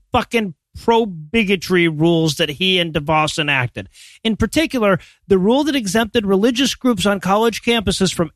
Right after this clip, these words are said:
anti-discrimination policies. Speak of the devil. The rule stemmed from a twenty nineteen executive order and threatened to withhold federal funds from schools that forced religious groups to play by the same anti-discrimination policies as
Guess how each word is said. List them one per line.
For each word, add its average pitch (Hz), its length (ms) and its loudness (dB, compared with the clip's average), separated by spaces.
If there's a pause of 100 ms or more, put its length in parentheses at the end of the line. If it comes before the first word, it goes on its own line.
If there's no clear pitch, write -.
anti-discrimination 208 1300 0
policies. 120 720 -4 (140)
Speak 294 460 -4
of 208 100 0
the 254 60 0
devil. 233 440 0 (760)
The 185 80 2
rule 247 200 4
stemmed 233 320 -2
from 196 140 -2
a 180 60 -4
twenty 247 320 -4
nineteen 226 340 -2
executive 190 480 0
order 170 260 2
and 160 100 -2
threatened 190 260 -2
to 190 80 0
withhold 190 360 0
federal 220 320 2
funds 220 280 -2
from 190 180 -8
schools 196 320 0
that 160 140 -4
forced 190 260 0
religious 233 420 2
groups 180 260 -2
to 180 80 -4
play 190 180 2
by 180 100 2
the 175 80 0
same 196 260 -2
anti-discrimination 175 920 -2
policies 160 420 0
as 156 140 0